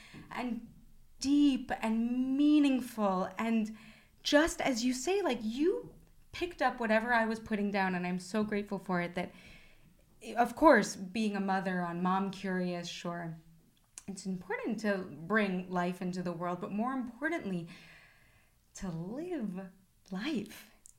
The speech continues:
in the world, you know? And I, I so appreciated that you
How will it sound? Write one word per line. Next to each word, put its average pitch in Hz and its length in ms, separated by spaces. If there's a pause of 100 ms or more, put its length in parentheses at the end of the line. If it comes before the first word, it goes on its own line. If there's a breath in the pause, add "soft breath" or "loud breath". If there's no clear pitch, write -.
(120)
in 214 120
the 185 80
world, - 440 (340)
you 208 160
know? 208 360 (880 soft breath)
And 226 160
I, 214 420 (220)
I 214 120
so 254 720
appreciated 208 800
that 180 160
you 180 600